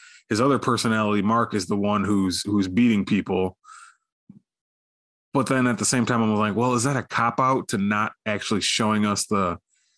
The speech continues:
the action that we kinda thought we were gonna get?" So I don't really know where to stand on that yet. I don't know if that's just kind of a way to ease us into it,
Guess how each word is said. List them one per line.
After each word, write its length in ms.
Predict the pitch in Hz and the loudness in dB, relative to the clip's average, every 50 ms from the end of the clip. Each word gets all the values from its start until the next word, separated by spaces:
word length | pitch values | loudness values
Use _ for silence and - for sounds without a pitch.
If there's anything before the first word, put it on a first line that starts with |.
| _ _ _ - | _ _ _ -4
the 160 | 101 104 - | -4 -2 -2
action 420 | 127 113 113 110 - - 120 107 104 | -2 -2 -2 -2 -2 0 0 0 0
that 140 | 107 - | 0 0
we 80 | 101 101 | -2 -4
kinda 280 | - - 120 110 104 95 | -2 -2 -2 -2 -2 -2
thought 260 | - - 113 101 98 | -2 -2 -2 0 0
we 100 | 98 92 | 0 0
were 80 | 92 | 0
gonna 220 | 90 98 92 90 90 | 0 -2 -2 -4 -4
get?" 280 | 92 98 95 - - _ _ _ _ _ - - - - - - | -4 -4 -4 -4 -6 _ _ _ _ _ -20 -20 -20 -20 -14 -6
So 140 | - 117 104 | -2 0 0
I 40 | |
don't 200 | 101 117 139 123 | 2 2 2 2
really 220 | 110 127 127 123 117 | 2 2 2 2 2
know 120 | 113 113 | 2 2
where 140 | 113 110 107 | 2 2 2
to 60 | 98 | 0
stand 280 | - - - 110 107 107 | -2 -2 -2 0 0 0
on 120 | 104 101 | 0 0
that 180 | 101 98 95 101 | 0 -2 -2 -2
yet. 260 | 104 101 110 113 - | -2 -2 -2 -2 -2
I 100 | 113 110 | -2 0
don't 180 | 113 123 131 127 | 0 0 2 2
know 120 | 120 113 | 2 0
if 80 | 101 104 | 0 0
that's 220 | 113 107 95 - | -2 -2 -2 -4
just 240 | - 117 101 - - | -2 -2 -2 -2 -2
kind 160 | - 120 107 | -2 -2 0
of 80 | 101 98 | 0 2
a 40 | 98 | 2
way 140 | 104 110 104 | 2 2 0
to 140 | 101 98 - | 0 -2 -2
ease 240 | 107 113 113 113 113 | -2 0 0 2 0
us 200 | 110 95 - 110 | 0 0 0 0
into 320 | 117 120 117 135 135 135 | 0 0 2 2 2 2
it, 180 | 131 135 - | 2 0 -2